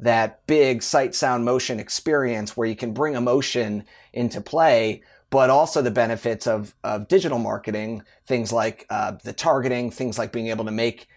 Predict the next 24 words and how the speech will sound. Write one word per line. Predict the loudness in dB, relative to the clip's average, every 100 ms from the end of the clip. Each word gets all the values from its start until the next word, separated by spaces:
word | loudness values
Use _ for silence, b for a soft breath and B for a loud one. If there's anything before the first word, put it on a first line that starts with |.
| b b
it | 0
interactive. | 2 0 2 2 2 2 0
So | 0 -4
there | -4
can | -6
be | -4 -4
a |
call | 0 0 0
to | -2 2
action. | 2 0 -4 -2 -2
There | -4
can | -6
be | -8
potentially | -10 -8 -8 -6 -6 -4 -2
even | -2 -2 -4
embedded | -2 0 0 -2 -8
commerce. | -4 0 2 0 -2 -8 b b b b
Uh, | -2 0
so | 4 6 6
I | 4
do | 2 2
think | 2 -2 -2
it, | -4 -4
it, | -6 -6